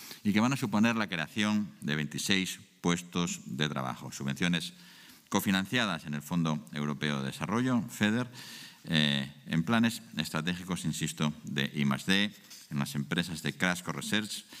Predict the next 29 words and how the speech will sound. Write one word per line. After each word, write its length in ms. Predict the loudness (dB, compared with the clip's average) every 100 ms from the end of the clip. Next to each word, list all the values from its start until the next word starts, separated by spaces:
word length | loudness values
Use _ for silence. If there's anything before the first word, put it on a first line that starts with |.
| -16 -18 -20 -4
dedicada 640 | 2 2 4 2 2 -2 -14 -6
a 420 | 0 0 0 -4 -10 -20 -16 -4
un 180 | 0 2
plan 220 | 2 0
estratégico 440 | -4 -6 -2 0
de 100 | 2
nuevas 220 | 2 0
terapias 480 | 0 -2 0 -2 -4 -12 -16 -2
oncológicas 760 | -2 0 0 -2 -2 -4 -4 -10 -20 -20 -6
basadas 560 | -2 0 0 0 -2 -4
en 80 | -6
las 80 |
mutaciones, 720 | -6 -8 -6 -2 -2 -2 -8 -8
eh, 300 | -6 -6 -6 -12 -16
eh, 160 | -10 -8
del 160 | -6 -6
gen 180 | -2 0
carras, 460 | 2 2 2 2 -2
con 120 | 0
un 60 |
presupuesto 420 | 0 -2 -4 -2 0
de 60 |
dos 160 | 0 2
millones 300 | 2 2 2
novecientos 440 | 0 0 -2 0
setenta 320 | -2 0 0
y 40 | 0
cinco 240 | 0 4
mil, 260 | 6 6